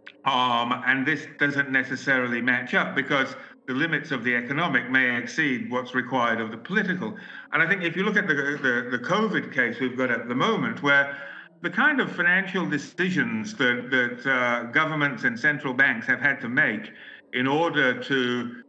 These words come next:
deal with the consequences of the pandemic and deal with the consequences of, of lockdown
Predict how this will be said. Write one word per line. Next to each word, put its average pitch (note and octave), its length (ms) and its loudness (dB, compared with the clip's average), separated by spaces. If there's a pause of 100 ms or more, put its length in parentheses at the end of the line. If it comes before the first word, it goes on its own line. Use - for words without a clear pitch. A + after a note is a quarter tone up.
(120)
deal E3 300 2
with B2+ 160 2
the A2+ 100 -2
consequences C3+ 800 -2
of A2+ 120 -2
the A2+ 60 -4
pandemic A#2+ 600 2
and A2+ 120 -2
deal C#3 180 2
with B2+ 140 -2
the A2+ 80 -4
consequences B2 960 -2
of, A2 200 -4 (520)
of A#2 180 0
lockdown B2 720 0